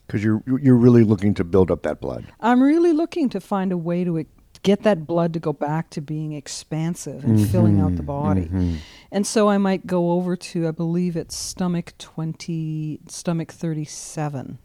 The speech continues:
Speaker 2: is also a blood point.
Speaker 1: Is it? You know, this is, this is interesting to me. I tend to use stomach thirty-seven way more than stomach thirty-six.
Speaker 2: Yeah.
Speaker 1: It just shows up for so many things, and especially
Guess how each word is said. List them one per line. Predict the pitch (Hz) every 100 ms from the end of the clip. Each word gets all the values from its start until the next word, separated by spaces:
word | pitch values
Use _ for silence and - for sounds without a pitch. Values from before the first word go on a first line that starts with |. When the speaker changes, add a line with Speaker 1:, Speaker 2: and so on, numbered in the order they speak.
| -
Speaker 2:
is | 160 151
also | 151 - 196
a |
blood | 190 196 196
point. | - 247 320 - _ _ _ _ _ _ -
Speaker 1:
Is | 170 202
it? | 175 101 165
You | 175
know, | 208
this | 262 349
is, | 262 -
this | 226 269
is | 180
interesting | 156 151 135 - 95 92
to | 104
me. | 92 90 - - - -
I | 139 196
tend | - 180
to |
use | 151 123
stomach | - 135 131 -
thirty-seven | 131 117 110 113 98 98 - _ -
way | 95 95 110
more | 104 98
than | 90
stomach | - 85 78
thirty-six. | - 69 - - - - _ _ 240
Speaker 2:
Yeah. | 180 151 135 165 - _ _ _ _ _ _ _ _ _ -
Speaker 1:
It | 123
just | - 135 -
shows | - - 135 131 123 117 120
up | 110 -
for | - 98
so | - - 113 110
many | 110 107 107
things, | 120 113
and | 104
especially | 98 - - 127 - 123 117 110